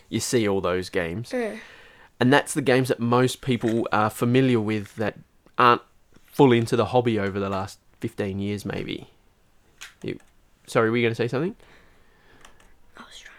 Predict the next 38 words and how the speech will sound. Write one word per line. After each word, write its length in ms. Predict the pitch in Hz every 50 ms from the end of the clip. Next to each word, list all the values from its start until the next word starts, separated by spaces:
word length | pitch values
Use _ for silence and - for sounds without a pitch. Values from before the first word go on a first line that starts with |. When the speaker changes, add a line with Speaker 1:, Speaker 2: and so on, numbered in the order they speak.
| -
Speaker 2:
to 60 | _ -
stop 120 | - _ _ _
it. 120 | _ - -
Speaker 1:
No. 180 | 104 98 110 - - - -
And, 360 | 131 131 127 127 127 123 120 127
um, 600 | 127 123 123 123 123 123 123 123 123 117 - - _ _ _ _ _ _ _ _ _ _ _ _ _ _ _ _ _
so 180 | - - 156 147
I 40 | 156
think 160 | - 185 170
that's 180 | 143 117 110 -
really 220 | 113 107 107 101
interesting. 440 | 98 92 - - - - 76 78 85
Anyway, 340 | 110 113 95 82 82 90 90
and 180 | 90 98 101 - - _ _ _ _ - -
a 60 | 123
lot 300 | 107 110 117 123 127 123
of, 240 | 104 - - - - _ _ - -
uh, 360 | 107 98 92 90 92 95 98 - - - - -
games 380 | - 101 104 113 120 117 113 -
there 120 | 117 110
you 140 | 107 104 107
remember 380 | 107 107 107 110 110 110 107
from, 300 | 101 - 107 104 101 101 113 120 127
what 160 | - 107 -
I 140 | - 104 107 107
remember 360 | 101 98 101 101 107 110 107
from 220 | - - 107 104 98
growing 340 | - 110 104 107 104 104
up, 160 | 110 113 117 -
and 80 | -
you 80 | 110 113 113
go, 40 | - -
"Oh, 320 | 196 254 285 285 - 120
is 100 | 127 -
that 160 | 202 - -
them? 200 | - 196 190 147 143
That's 200 | 143 - - -
them." 260 | - - 156 104